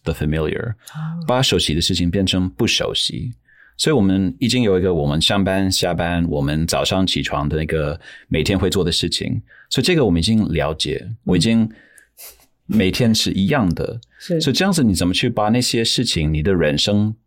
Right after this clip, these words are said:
Speaker 1: 转一下？
Speaker 2: 嗯。
Speaker 1: 你转完了之后，从不同的角度再看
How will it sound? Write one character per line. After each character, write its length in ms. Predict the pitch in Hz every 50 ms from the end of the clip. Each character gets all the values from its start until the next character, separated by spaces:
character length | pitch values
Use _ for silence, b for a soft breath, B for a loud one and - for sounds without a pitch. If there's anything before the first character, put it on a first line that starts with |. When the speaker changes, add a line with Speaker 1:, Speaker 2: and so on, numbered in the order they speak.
| _ _ -
Speaker 1:
转 280 | - 92 - 82 110
一 60 | 80
下？ 400 | 80 - - 90 85 85 85 - - _ -
Speaker 2:
嗯。 340 | 214 214 190 165 156 151 131 -
Speaker 1:
你 160 | - 113 135 277 269
转 260 | - - 82 73 - 65
完 220 | 65 64 67 71
了 80 | 80 90
之 200 | 87 - 104 101
后， 340 | - 147 135 123 110 - - _ _ _ _ _ _ _ _ _ _ _ _ _ _ _ -
从 340 | - - 95 92 92 95 90
不 160 | 87 - 135
同 200 | - - 85 82
的 100 | 90 87
角 240 | - 76 62 64 69
度 400 | 80 110 98 90 85 - - - _ _ _ _ _ -
再 140 | - 110 95
看 440 | - - 113 107 101 101 101 101